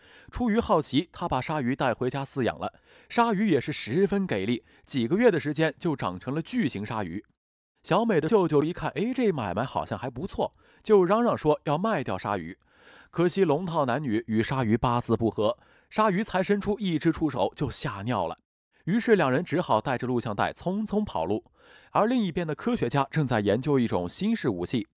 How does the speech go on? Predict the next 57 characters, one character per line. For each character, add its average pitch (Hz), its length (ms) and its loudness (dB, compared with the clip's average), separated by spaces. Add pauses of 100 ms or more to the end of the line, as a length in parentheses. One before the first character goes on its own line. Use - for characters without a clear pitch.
那 165 160 2
就 147 160 2
是 135 180 0
长 131 240 0
有 110 240 4
翼 175 220 2
龙 139 240 2
翅 208 320 2
膀 73 180 0
的 78 80 -6
梭 185 220 0
鱼。 208 240 -2 (640)
据 226 120 2
说 226 160 4
这 240 160 0
家 151 220 2
伙 147 140 0
可 156 120 -2
以 135 120 2
根 156 120 -2
据 156 140 -2
指 113 180 -2
令 131 200 0
来 117 120 -2
销 156 240 0
毁 95 200 0
任 196 200 0
意 127 120 -2
物 110 120 -2
品。 73 220 -12 (360)
科 160 180 2
学 135 120 2
家 131 240 2
正 214 220 2
准 135 160 2
备 156 140 2
利 147 100 0
用 131 160 0
它 131 180 -2
大 147 360 -2
赚 226 220 2
一 135 120 0
笔， 95 240 -6 (100)
没 156 160 2
想 170 200 -2
到 170 160 2
出 - 240 -6
个 220 100 0
叛 196 300 2
徒 135 280 0
偷 151 240 0
偷 151 220 0
篡 139 320 -4
改 101 160 -2
了 90 100 0
数 196 220 0
据， 123 180 -2